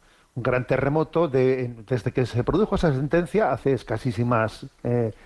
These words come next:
días o semanas, ya han cerrado cincuenta abor-, abortorios en Estados Unidos.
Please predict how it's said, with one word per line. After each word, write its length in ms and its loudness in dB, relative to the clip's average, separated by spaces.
días 420 0
o 40 -10
semanas, 520 0
ya 360 2
han 180 0
cerrado 480 0
cincuenta 640 0
abor-, 320 0
abortorios 800 0
en 120 -6
Estados 400 -4
Unidos. 480 -12